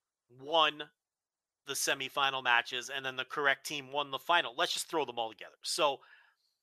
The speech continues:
Marty Bell cuts the promo saying that the Dominican Republic has had a contentious relationship with the N W A for years, and they never said it by name,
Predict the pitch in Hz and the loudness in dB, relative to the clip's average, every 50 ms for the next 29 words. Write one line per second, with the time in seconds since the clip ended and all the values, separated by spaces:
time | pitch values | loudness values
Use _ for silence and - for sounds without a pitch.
0 | _ _ _ _ _ _ _ _ _ _ _ _ _ - 156 151 185 226 214 202 | _ _ _ _ _ _ _ _ _ _ _ _ _ -2 6 10 10 10 10 8
1 | 175 131 185 185 185 180 175 - - 175 170 - - - 131 - 165 165 175 165 | 4 4 6 8 8 6 6 6 4 4 4 4 0 -8 -6 -2 0 0 2 2
2 | 151 139 135 - - 151 139 135 131 127 135 135 131 127 127 - _ _ _ - | 0 0 0 0 -2 -2 -2 -2 -2 0 2 4 4 4 2 -2 _ _ _ -10
3 | 139 - - 139 139 147 151 156 - 156 143 135 135 127 - 151 156 151 156 139 | -10 -8 -6 -4 -4 -4 -4 -4 -6 -8 -6 -6 -6 -4 0 2 2 2 2 -2
4 | - - 127 120 - 135 127 131 - - 131 123 - - 147 139 - - 143 - | -6 -6 -6 -2 0 0 0 0 -2 -8 -12 -12 -8 -6 -6 -6 -6 -6 -8 -8
5 | - 131 123 120 127 143 - - 131 123 - - 131 - - 123 - - 117 123 | -8 -8 -8 -6 -6 -6 -6 -8 -8 -6 -6 -6 -6 -6 -8 -12 -12 -10 -10 -10
6 | 123 123 123 120 120 120 117 117 117 117 113 - 117 110 117 151 180 170 143 - | -6 -6 -6 -6 -6 -8 -10 -8 -10 -10 -12 -14 -14 -10 -6 -4 -4 -2 -4 -6
7 | - _ _ - - - - - - - - - 156 151 156 160 151 151 147 175 | -10 _ _ -20 -20 -20 -20 -20 -20 -12 -4 -2 -2 0 0 0 0 4 6 6
8 | 196 214 196 - - - 202 175 160 151 - 156 139 135 117 120 147 165 156 135 | 6 6 4 2 4 4 4 4 4 4 4 4 2 2 0 -2 -4 -4 -4 -4
9 | 117 110 113 | -6 -8 -12